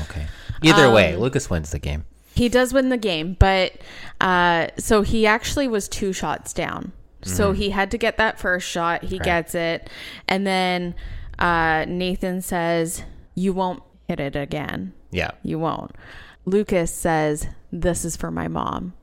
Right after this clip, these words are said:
Speaker 2: And
Speaker 1: Mm-hmm.
Speaker 2: he goes in and he gets that winning basket.
Speaker 1: What I don't get, though, pickup games, normally you have to win by two. He only wins by one. So this isn't a true pickup game. This is just, like, a work and pickup game. This isn't a shoot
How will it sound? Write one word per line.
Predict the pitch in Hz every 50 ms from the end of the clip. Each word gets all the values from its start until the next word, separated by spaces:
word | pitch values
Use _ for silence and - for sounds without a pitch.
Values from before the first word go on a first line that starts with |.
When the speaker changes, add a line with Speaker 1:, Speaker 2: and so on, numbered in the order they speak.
| - -
Speaker 2:
And | - 175 170
Speaker 1:
Mm-hmm. | 165 185
Speaker 2:
he | 180
goes | 180 196 190 185 190 185 175 -
in | 170 170 185 196 202
and | 180 165 160 165
he | 175 180 180 170 - -
gets | 185 175 175 170 - - -
that | 175 170 170 165 -
winning | 170 175 170 170 170 165 160
basket. | 156 143 139 139 143 - - - 214 233 247 262
Speaker 1:
What | 208 214 220 - -
I | 92 95 101
don't | 104 107 110 107
get, | 117 117 113 -
though, | 123 123 131 -
pickup | - - - - - - 110 - -
games, | - 117 123 127 120 104
normally | 95 92 87 90 98 107 104 101 98
you | 92 87
have | 90 87 -
to | -
win | 85 85 85
by | 80 76 73 78
two. | - - - - 92 78 73
He | 73 82 87
only | 92 98 107
wins | 110 107 104 101 95
by | 87 90 82 78 76
one. | 73 71 69 69 73 73 78 85 80 - - - - - - - - _ -
So | - - 127
this | 135 180
isn't | 190 202 196 185 175
a | 143 113
true | - - - - 113 113 113 113 107 104
pickup | - - 101 90 - 92 85 80 -
game. | - 73 73 73 80
This | 95 117 131 -
is | 190 185 -
just, | - - 175 - -
like, | 160 139 123
a | 113 92
work | 87 85 82 82 90 95 95 90 - -
and | 87 78 76 71
pickup | - 82 78 - 78 73 - -
game. | - 80 78 73 78
This | 90 87 -
isn't | 147 147 151 135 95
a | 78
shoot | 73 - - - - - 110 98 90 -